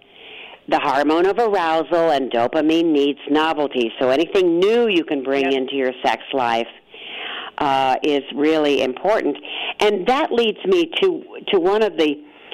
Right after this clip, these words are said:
Speaker 1: other points on how to have bad sex, and th-, that is to grow up and get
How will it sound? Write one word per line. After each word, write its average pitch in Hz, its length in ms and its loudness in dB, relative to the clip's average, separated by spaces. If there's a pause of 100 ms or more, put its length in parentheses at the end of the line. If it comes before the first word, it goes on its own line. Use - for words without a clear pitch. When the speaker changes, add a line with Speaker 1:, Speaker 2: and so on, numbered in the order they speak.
(120)
Speaker 1:
other 233 220 0
points 143 460 0 (120)
on 147 420 0 (340)
how 165 300 0
to 160 220 -2
have 139 280 0
bad 139 260 2 (120)
sex, 127 280 0 (640)
and 156 220 2
th-, 151 200 0
that 170 200 2
is 165 80 0 (100)
to 165 60 2
grow 147 220 0
up 170 240 2
and 143 160 -2
get 147 180 0